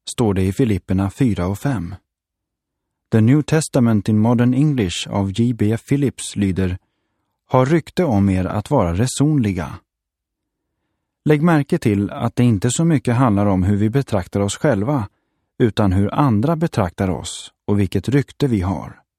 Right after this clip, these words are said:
En resonlig person insisterar inte alltid på att lagens bokstav ska följas eller att allt ska göras på hans sätt. Han är istället villig att lyssna på andra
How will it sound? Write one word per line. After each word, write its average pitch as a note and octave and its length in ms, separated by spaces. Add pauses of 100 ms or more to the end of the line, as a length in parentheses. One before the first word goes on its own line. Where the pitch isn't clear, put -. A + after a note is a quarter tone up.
(720)
En A2+ 180
resonlig D#3+ 540
person F#2 600
insisterar B2+ 720
inte B2 320
alltid A#2 380
på A2 100
att G#2 140
lagens A2 480
bokstav A#2+ 560
ska G#2 200
följas F2 680 (200)
eller A2 220
att G#2 180
allt A2+ 220
ska - 160
göras F#2+ 360
på A2+ 120
hans C#3 280 (100)
sätt. - 180 (1040)
Han F3 180
är B2 40
istället A#2 540
villig G2+ 360
att G2 100
lyssna C3+ 440
på - 140
andra B2 460